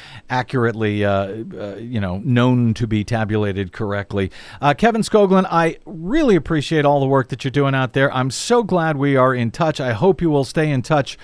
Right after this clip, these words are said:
regarding this mess, and it really is a mess in Philadelphia and across Pennsylvania. It's really important,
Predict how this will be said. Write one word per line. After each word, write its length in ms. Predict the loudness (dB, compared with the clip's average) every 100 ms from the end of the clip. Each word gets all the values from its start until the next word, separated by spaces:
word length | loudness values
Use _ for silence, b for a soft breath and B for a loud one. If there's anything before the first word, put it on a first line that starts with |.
| B B B -6
regarding 680 | -2 2 4 4 0 -2 0
this 300 | -2 -2 -4
mess, 580 | 0 4 4 2 -2 -4
and 140 | -2
it 100 | -2
really 280 | -2 0 0
is 120 | 0
a 60 | 0
mess 400 | 0 0 -2 -4
in 240 | -2 -2
Philadelphia 720 | 0 0 2 2 0 0 -2 0
and 240 | 0 -2
across 400 | -2 -2 -2 -2
Pennsylvania. 680 | -4 -6 -4 -4 -2 -2 -4
It's 200 | -6 -10
really 380 | -8 -4 -2 -2
important, 580 | -2 -2 -4 -2 -4